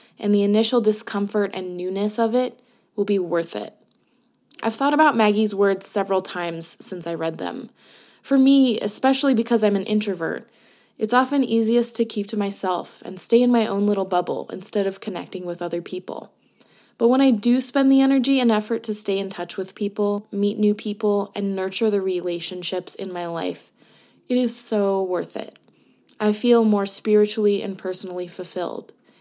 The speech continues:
I feel part of something bigger than myself. Maybe this feeling is something you can relate to. It takes work to build relationships and maintain them.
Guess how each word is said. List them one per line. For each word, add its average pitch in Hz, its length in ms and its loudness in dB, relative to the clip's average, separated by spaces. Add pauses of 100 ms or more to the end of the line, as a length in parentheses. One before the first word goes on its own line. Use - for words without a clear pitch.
(320)
I 214 120 0
feel 262 240 2
part 240 260 0
of 226 80 2
something 214 480 0
bigger 190 300 -2
than 180 160 -6
myself. - 600 -8 (680)
Maybe 208 180 4
this 233 240 2
feeling 214 320 2
is 190 140 -2
something 190 280 -6
you 180 140 -8
can 170 160 -12
relate 175 400 -10
to. - 300 -10 (1000)
It 220 120 0
takes 254 340 0
work 208 300 0
to 220 140 -2
build 185 240 0
relationships 180 800 -2
and 185 100 -8
maintain 175 480 -10
them. - 240 -12